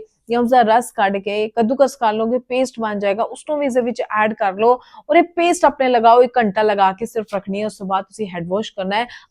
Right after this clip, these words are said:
ਅਮੇਜ਼ਿੰਗ ਫਾਇਦੇ ਤੁਹਾਨੂੰ ਇਸ ਦੇ ਨਾਲ ਮਿਲਣ ਵਾਲੇ ਨੇ। I hope ਤੁਹਾਨੂੰ ਅੱਜ ਦੀ ਵੀਡੀਓ ਚੰਗੀ ਲੱਗੀ ਹੈ। ਚੰਗੀ ਲੱਗੀ ਹੈ ਤਾਂ ਇਸ ਨੂੰ like and share ਜ਼ਰੂਰ ਕਰ ਲੈਣਾ ਔਰ ਇਹ ਹੋਮ ਰੈਮੇਡੀ ਅਪਣਾ ਕੇ ਜ਼ਰੂਰ ਦੇਖਣਾ।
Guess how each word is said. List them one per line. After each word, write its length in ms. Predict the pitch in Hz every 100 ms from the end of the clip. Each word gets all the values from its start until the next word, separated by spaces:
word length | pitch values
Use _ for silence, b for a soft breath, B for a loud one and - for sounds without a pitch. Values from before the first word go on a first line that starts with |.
| -
ਅਮੇਜ਼ਿੰਗ 760 | 277 269 294 320 339 302 330
ਫਾਇਦੇ 300 | 294 262 247
ਤੁਹਾਨੂੰ 260 | 254 254 233
ਇਸ 80 | 220
ਦੇ 80 | 226
ਨਾਲ 160 | 220
ਮਿਲਣ 320 | 220 202 214
ਵਾਲੇ 260 | 220 202 233
ਨੇ। 100 | 247 - 208 233
I 40 |
hope 300 | 196 262 330
ਤੁਹਾਨੂੰ 360 | 339 330 330 294
ਅੱਜ 80 |
ਦੀ 80 | 277
ਵੀਡੀਓ 200 | 262 262
ਚੰਗੀ 280 | 277 240 247
ਲੱਗੀ 280 | 247 220 240
ਹੈ। 60 | 254 _ b b b
ਚੰਗੀ 240 | - 269 302
ਲੱਗੀ 300 | 311 269 285
ਹੈ 200 | 285 285
ਤਾਂ 120 | 285
ਇਸ 160 | 262 -
ਨੂੰ 80 | 240
like 320 | 226 214 262
and 40 |
share 340 | 269 277 269 240
ਜ਼ਰੂਰ 320 | 240 254 277
ਕਰ 180 | 262 233
ਲੈਣਾ 300 | 240 240 254
ਔਰ 100 | 269
ਇਹ 120 | 277
ਹੋਮ 300 | 226 247 254
ਰੈਮੇਡੀ 380 | 247 240 208 -
ਅਪਣਾ 420 | 220 220 214 214
ਕੇ 160 | 240 262
ਜ਼ਰੂਰ 340 | 220 233 240
ਦੇਖਣਾ। 420 | 220 214 226 247